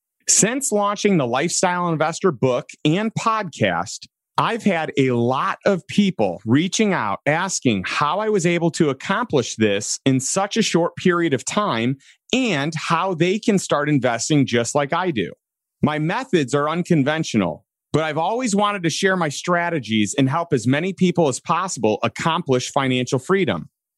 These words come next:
And while the podcast is loaded with lots of alternative investment advice from both myself and my guests, it's not intended to be a comprehensive system that walks you through my step-by-step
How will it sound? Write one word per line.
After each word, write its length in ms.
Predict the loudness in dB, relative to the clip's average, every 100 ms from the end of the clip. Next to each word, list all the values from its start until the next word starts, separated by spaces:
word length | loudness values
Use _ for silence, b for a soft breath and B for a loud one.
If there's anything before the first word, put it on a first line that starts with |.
| _
And 180 | -2 0
while 240 | 0 -2 -2
the 100 | -2
podcast 680 | -2 -2 -2 0 0 -2 -4
is 140 | 0
loaded 360 | 2 2 0 0
with 160 | 0
lots 380 | 2 0 0 -2
of 80 | 0
alternative 560 | 0 0 0 2 2
investment 540 | 2 2 0 0 0 2
advice 520 | 0 0 0 -2 -6
from 200 | -4 -2
both 300 | 0 0 0
myself 600 | -2 0 -2 0 -2 -6 -4 0
and 260 | 0 0
my 140 | -2 -2
guests, 720 | 0 0 0 -6 -8 -8 -8 _ _
it's 240 | -6 -2 0
not 300 | 2 0 0
intended 560 | 0 2 0 0 0 0
to 80 | 2
be 120 | 2
a 60 |
comprehensive 760 | 0 -2 -2 0 0 0 -2 -2
system 600 | 0 2 0 2 2 2
that 180 | 0 0
walks 380 | -2 -2 -2 -2
you 100 | 0
through 280 | 2 2
my 160 | 2 0
step-by-step 920 | -2 0 0 0 -2 0 0 0 -2